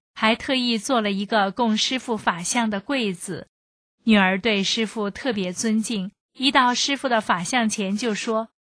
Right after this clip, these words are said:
：“妈妈，我得谢谢师傅。”然后就给师傅磕头。从那以后，我们再也没有去过医院。别人家的孩子感冒，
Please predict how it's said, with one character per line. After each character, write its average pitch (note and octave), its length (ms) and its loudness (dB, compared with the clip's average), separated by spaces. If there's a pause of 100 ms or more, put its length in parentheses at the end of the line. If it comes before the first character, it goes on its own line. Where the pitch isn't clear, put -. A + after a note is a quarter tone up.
(140)
：“妈 C4+ 160 4
妈， A#3+ 300 2 (200)
我 B3 140 4
得 A3+ 220 2
谢 D4+ 240 2
谢 A3+ 240 0
师 A3+ 280 0
傅。” F#3+ 380 -8 (320)
然 F#3+ 140 0
后 G3+ 320 4
就 G#3 160 0
给 F3+ 180 -4
师 G#3+ 240 -2
傅 G3 160 -6
磕 G#3+ 240 -4
头。 E3 460 -8 (880)
从 A3 220 4
那 G3+ 200 4
以 F#3 140 -6
后， G3 380 0 (180)
我 A3 80 2
们 G#3 200 4
再 D4 220 4
也 A#3 160 2
没 G3 120 2
有 G3+ 140 0
去 A#3+ 220 0
过 F#3+ 160 0
医 A3 280 -4
院。 G#3 280 -2 (460)
别 G#3 160 4
人 G#3 200 4
家 G3+ 220 0
的 G3 140 0
孩 F3+ 260 -4
子 G3+ 220 -4
感 E3+ 260 -6
冒， G3+ 320 2